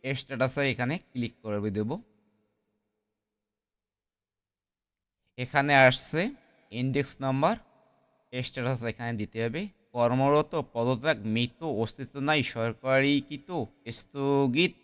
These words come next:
বা সাময়িক স্থগিত, অবসরপ্রাপ্ত। যেহেতু কর্মরত আছে এখানে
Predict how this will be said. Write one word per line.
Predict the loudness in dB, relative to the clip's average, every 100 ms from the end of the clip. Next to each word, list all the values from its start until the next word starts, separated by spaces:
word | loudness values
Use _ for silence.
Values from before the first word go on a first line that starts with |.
| _ -6
বা | -6 -4
সাময়িক | -6 -2 -2 -4 _ -14
স্থগিত, | -8 -4 -4 -4 _ -6
অবসরপ্রাপ্ত। | -4 -6 -8 -12 _ -10
যেহেতু | -10 -10 -16 _
কর্মরত | -2 0 0 0 4 4
আছে | 4 -2 -6
এখানে | -6 -4